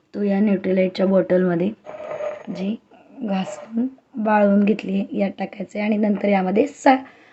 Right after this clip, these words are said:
नाही, साखर नाही, गूळ टाकायचा आहे आणि सरबतासाठी ते भरून ठेवायचं आहे. गर काढून झालेला आहे आणि आता पॅक बंद,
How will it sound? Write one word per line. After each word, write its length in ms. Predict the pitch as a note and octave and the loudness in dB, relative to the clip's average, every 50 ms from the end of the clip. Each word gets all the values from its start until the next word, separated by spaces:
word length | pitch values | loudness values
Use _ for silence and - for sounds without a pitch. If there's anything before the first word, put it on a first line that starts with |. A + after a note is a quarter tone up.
| _ _ - | _ _ 4
नाही, 160 | D4 C#4 - | 6 6 6
साखर 260 | - G#3+ A3 G#3+ D4 | 6 6 6 8 8
नाही, 160 | C#4+ C4 G3+ | 8 8 6
गूळ 300 | F3+ F#3 G3+ A#3 B3+ B3+ | 6 4 4 6 6 6
टाकायचा 440 | G#3+ G#3+ G3+ G3 F#3+ F#3 D#3+ - F#3 | 6 6 4 4 2 0 0 0 -2
आहे 100 | F3+ - - _ _ _ _ _ _ _ _ - | -6 -6 -6 _ _ _ _ _ _ _ _ -8
आणि 180 | F#3 G3 G3 G3 | -4 -2 -2 -2
सरबतासाठी 720 | - - G3+ G3 G3 G3 F#3+ G3+ G3 G3 - - E3 F3 | -2 0 0 2 2 2 2 2 0 0 -2 -6 -8 -6
ते 140 | D#3 - G3+ | -4 0 4
भरून 340 | A3+ B3+ C4 G#3+ G3+ G3 E3 | 8 8 8 8 8 6 4
ठेवायचं 420 | F3 E3+ D#3 D3+ C#3+ C#3 - - | 2 2 0 0 -2 -4 -8 -12
आहे. 80 | D#3 D3+ - _ _ _ _ - - - - _ _ _ _ _ _ _ _ _ _ _ _ _ _ _ _ _ _ _ _ _ _ _ _ _ _ _ _ _ _ _ _ _ _ _ _ _ _ _ _ _ _ _ _ _ _ _ _ _ _ _ _ _ _ _ _ _ _ _ _ _ _ _ - A3 | -16 -16 -16 _ _ _ _ -16 -16 -16 -16 _ _ _ _ _ _ _ _ _ _ _ _ _ _ _ _ _ _ _ _ _ _ _ _ _ _ _ _ _ _ _ _ _ _ _ _ _ _ _ _ _ _ _ _ _ _ _ _ _ _ _ _ _ _ _ _ _ _ _ _ _ _ _ -4 -2
गर 220 | G#3 A3 A3+ A3+ A3 A3 - | 0 2 2 2 0 0 -2
काढून 340 | G#3 G3+ G3 G3 G3+ G#3+ G#3 | -2 0 0 2 0 0 0
झालेला 340 | G#3 G3+ G3 F#3+ F3+ F3 F3+ | -2 -2 -4 -4 -4 -6 -6
आहे 120 | F#3+ G#3 - G3+ G#3+ A3 - _ _ _ _ _ _ _ _ _ _ - | -8 -10 -10 -12 -14 -14 -14 _ _ _ _ _ _ _ _ _ _ -14
आणि 220 | F#3+ F#3+ F#3 G3+ G3+ - | -10 -10 -10 -10 -10 -12
आता 260 | - G3 - G3 F#3+ F#3 - _ _ | -16 -14 -10 -10 -10 -10 -12 _ _
पॅक 300 | G#3 G3 F#3+ - - - | -10 -10 -10 -8 -6 -4
बंद, 380 | C#4 A3+ A3+ A#3 A#3 A#3 A3+ | -2 0 0 0 2 0 0